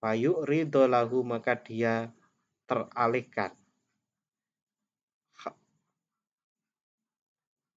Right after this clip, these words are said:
khayalu ma'in, dengan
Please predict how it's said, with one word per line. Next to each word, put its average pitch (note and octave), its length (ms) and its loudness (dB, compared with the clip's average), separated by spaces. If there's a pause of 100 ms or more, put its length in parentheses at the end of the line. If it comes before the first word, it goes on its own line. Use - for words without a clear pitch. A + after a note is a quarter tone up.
(960)
khayalu D#3+ 800 8
ma'in, D#3+ 560 2 (840)
dengan B2+ 480 -2